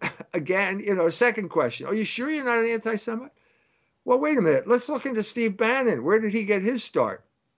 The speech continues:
Oh, he, he started off working for Goldman Sachs. Oh, and then he started working for Hollywood.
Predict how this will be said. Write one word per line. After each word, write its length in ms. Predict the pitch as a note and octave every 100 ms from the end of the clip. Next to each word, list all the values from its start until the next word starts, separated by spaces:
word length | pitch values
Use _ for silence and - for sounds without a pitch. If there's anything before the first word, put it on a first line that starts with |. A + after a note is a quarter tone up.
| _ -
Oh, 260 | A#3 B3+ B3+
he, 240 | G3 A3+ -
he 120 | G#3
started 340 | - A#3 A3+
off 120 | A3 G3
working 300 | A3+ A3 G3+
for 100 | F#3+
Goldman 380 | G3 G3 F#3+
Sachs. 540 | E3+ G3+ G#3+ - - - _ _ _ _ _ _ _
Oh, 220 | G#3+ A3
and 140 | D#3 G3+
then 140 | A3+
he 100 | B3+
started 360 | - G#3+ G3 F#3
working 300 | F#3+ G3 F#3+
for 140 | G3+
Hollywood. 560 | G3 B3 C4 G3 A2